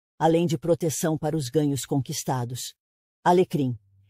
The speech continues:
Em um domingo, dia do sol de lua crescente, faça um banho de alecrim para combater as energias negativas,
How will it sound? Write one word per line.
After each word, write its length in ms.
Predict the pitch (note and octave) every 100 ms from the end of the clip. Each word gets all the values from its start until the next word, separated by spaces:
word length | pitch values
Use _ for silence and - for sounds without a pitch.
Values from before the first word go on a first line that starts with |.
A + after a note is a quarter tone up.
| _ -
Em 180 | E3 E3+
um 80 | F3
domingo, 480 | E3+ E3 F3 D#3 C#3+
dia 220 | D#3 D#3
do 120 | D3
sol 280 | - D3+ D3
de 120 | D3+
lua 180 | D3 D3+
crescente, 580 | - D#3+ - D#3 D3+ E3
faça 320 | F3+ E3+ G3+
um 100 | E3+
banho 260 | E3 E3
de 100 | D#3+
alecrim 400 | E3 D#3 - E3+
para 240 | F3 E3 D#3
combater 480 | F3 D#3 D3+ E3+ D#3+
as 140 | C#3
energias 600 | D#3 D3+ B2+ D3+ D3+ C#3
negativas, 800 | D#3 D3+ C3 - D3+ C3+ C3